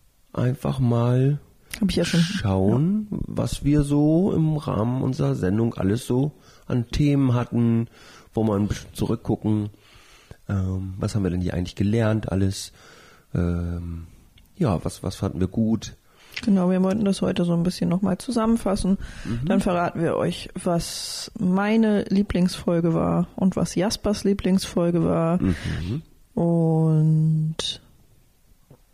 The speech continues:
Speaker 2: ja,
Speaker 1: Ja.
Speaker 2: damit stam-, also wir starten jetzt nicht gleich damit, welches unsere Lieblingsfolgen waren, sondern ich hab so ein bisschen, ich hab gestern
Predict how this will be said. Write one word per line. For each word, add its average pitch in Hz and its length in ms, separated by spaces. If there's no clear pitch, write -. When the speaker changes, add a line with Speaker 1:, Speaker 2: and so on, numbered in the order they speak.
Speaker 2:
ja, 202 260
Speaker 1:
Ja. 175 100
Speaker 2:
damit 175 500
stam-, - 600
also 175 240
wir 180 100
starten 185 280
jetzt 160 220
nicht 233 240
gleich 196 200
damit, 175 300
welches 175 420
unsere 165 260
Lieblingsfolgen 175 720
waren, 180 240
sondern 175 320
ich - 140
hab - 140
so 190 120
ein 190 80
bisschen, 180 640
ich 196 80
hab - 120
gestern 170 500